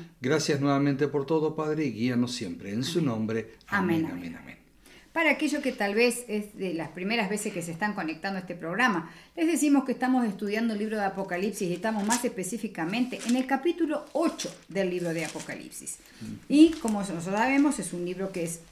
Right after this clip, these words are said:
Speaker 2: eh, está escrito en símbolos, escrito por el apóstol Juan, y estamos ni más ni menos que en las trompetas en este momento, que van en paralelo con las iglesias,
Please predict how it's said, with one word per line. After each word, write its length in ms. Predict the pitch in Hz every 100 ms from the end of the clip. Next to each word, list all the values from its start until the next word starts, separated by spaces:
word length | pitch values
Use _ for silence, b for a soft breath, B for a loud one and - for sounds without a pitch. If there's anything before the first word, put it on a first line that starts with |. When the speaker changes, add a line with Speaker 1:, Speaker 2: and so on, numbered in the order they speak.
| -
Speaker 2:
eh, 160 | 170 165
está 240 | 165 - 185
escrito 340 | 170 175 170
en 80 | 254
símbolos, 480 | 254 339 320 269 -
escrito 400 | - 170 165 170
por 160 | 175
el 80 | 170
apóstol 420 | 175 202 196 262
Juan, 340 | 262 339 285 262 B B B
y 60 | 220
estamos 360 | 220 254 269
ni 100 | 254
más 180 | 202 202
ni 120 | 226
menos 300 | 220 196 208
que 200 | 202 233 240
en 180 | 233
las 260 | 254 254 -
trompetas 880 | 277 269 202 - 208 196 202 190 -
en 160 | 185 170
este 240 | 165 214
momento, 500 | 233 254 196 175 220
que 80 | 269
van 220 | 311 359
en 100 | 339
paralelo 540 | 320 311 294 233 233 226
con 140 | 208
las 180 | 180 175
iglesias, 640 | 175 262 339 - 165 165